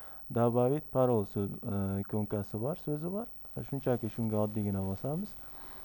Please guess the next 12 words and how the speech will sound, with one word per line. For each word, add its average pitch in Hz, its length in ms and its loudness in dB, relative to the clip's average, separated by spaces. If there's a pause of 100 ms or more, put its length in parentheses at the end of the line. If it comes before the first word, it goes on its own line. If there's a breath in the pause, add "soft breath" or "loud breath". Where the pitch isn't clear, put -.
(140 loud breath)
Va 123 260 4
создан 120 540 2
parol. 113 320 4 (260)
Bu 107 40 4
yerda 110 340 4
bizga 113 320 2 (280)
yangi 104 300 2
parol 107 400 0
o'rnatishimiz 104 600 0
kerak 104 300 0 (140)
kompyuterga. 98 560 -4 (1120)
Hmm, 101 480 2